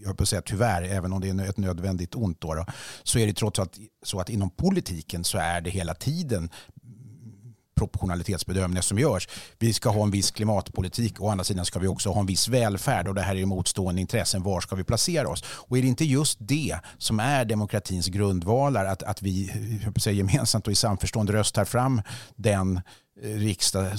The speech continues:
och, och indirekt regering som, som ska driva den politiken som gör den bästa, den av-, sådan avgränsning? Är det någonting för juridiken att komma in i?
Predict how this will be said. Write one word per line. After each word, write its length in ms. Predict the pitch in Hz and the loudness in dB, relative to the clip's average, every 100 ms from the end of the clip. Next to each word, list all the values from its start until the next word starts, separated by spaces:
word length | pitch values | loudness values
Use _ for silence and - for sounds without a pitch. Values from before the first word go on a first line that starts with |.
| - | -4
och, 240 | 117 - | -4 -6
och 260 | 82 95 - | -8 -8 -6
indirekt 640 | 104 98 104 95 98 85 104 | -6 -4 -2 0 0 -2 0
regering 540 | 104 110 95 87 92 | 2 4 4 4 2
som, 200 | 98 95 | 2 2
som 180 | - 95 | 0 0
ska 160 | - | 0
driva 280 | 95 98 87 | 0 0 2
den 180 | 90 85 | 0 0
politiken 500 | - 95 90 82 92 | 0 0 -2 -2 -2
som 140 | 98 | 0
gör 120 | 98 80 | 0 2
den 140 | 90 | 0
bästa, 400 | 156 127 - 160 | 2 2 2 2
den 160 | 113 104 | 2 2
av-, 200 | 110 87 | 0 -2
sådan 380 | - 117 90 104 | 0 0 2 2
avgränsning? 560 | 123 92 123 143 107 - | 2 2 2 2 0 0
Är 220 | 139 147 | 0 0
det 80 | 110 | 0
någonting 220 | 101 98 | -2 -2
för 100 | - | 0
juridiken 400 | 104 92 80 98 | 0 0 0 -2
att 80 | 104 | -2
komma 160 | 135 | 0
in 180 | 151 90 | 2 2
i? 100 | - | -2